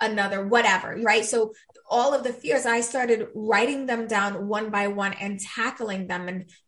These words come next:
validating or disproving them. Many of your fears are irrational and you can disprove them very quickly. Some of your fears are actual legitimate rational fears.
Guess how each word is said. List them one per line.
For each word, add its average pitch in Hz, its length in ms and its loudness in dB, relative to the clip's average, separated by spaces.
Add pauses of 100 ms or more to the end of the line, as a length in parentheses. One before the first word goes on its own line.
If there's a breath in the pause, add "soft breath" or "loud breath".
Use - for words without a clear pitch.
validating 214 760 2
or 190 140 -2
disproving 208 840 -4
them. 175 200 -6 (240 loud breath)
Many 262 520 0
of 311 120 -2
your 269 160 4
fears 247 380 0
are 214 180 2
irrational 190 640 2
and 214 160 -4
you 214 80 -6
can 214 240 -6
disprove 226 540 -2
them 202 280 0
very 190 340 0
quickly. - 460 -8 (240 loud breath)
Some 339 440 2 (120)
of 277 160 4
your 269 160 6
fears 269 560 4 (140)
are 196 380 4
actual 220 580 -2
legitimate 196 680 -2
rational 190 460 0
fears. 170 640 -8